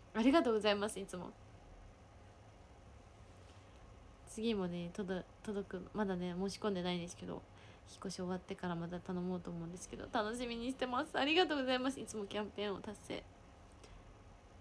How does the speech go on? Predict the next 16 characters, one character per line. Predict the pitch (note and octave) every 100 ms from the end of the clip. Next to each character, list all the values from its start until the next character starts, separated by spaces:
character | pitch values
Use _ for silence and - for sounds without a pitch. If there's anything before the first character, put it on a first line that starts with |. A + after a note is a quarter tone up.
| - - - - - - - - -
十 | G#3 G#3
月、 | G3+ - G#3+ F3+ -
な | A3
ん | G3+
だ | G3+
ろ | G3
う。 | -
<laughs> | G4 - - - - - - - - - - - - - - - - - - - - - - - - -
海 | D#4+ D#4
賊 | -
さ | - D4+
ん、 |
あ |
り | D4+
が | E4+ D4
と | - A3+ G3+